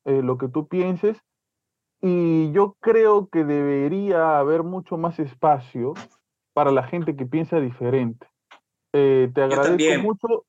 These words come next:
Speaker 1: Espero de corazón que te hayas sentido cómodo en la conversación que hemos tenido, te hayas sentido bien y que podamos volver a conversar otra vez muy pronto.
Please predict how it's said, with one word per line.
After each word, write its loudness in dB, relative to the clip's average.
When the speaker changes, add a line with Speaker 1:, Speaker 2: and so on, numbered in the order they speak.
Speaker 1:
Espero 2
de -4
corazón -2
que 0
te -2
hayas 2
sentido 2
cómodo 0
en 0
la -2
conversación -6
que -10
hemos -8
tenido, -4
te -6
hayas -2
sentido -2
bien -2
y -4
que -2
podamos -2
volver 0
a -2
conversar -4
otra -4
vez 0
muy -6
pronto. -10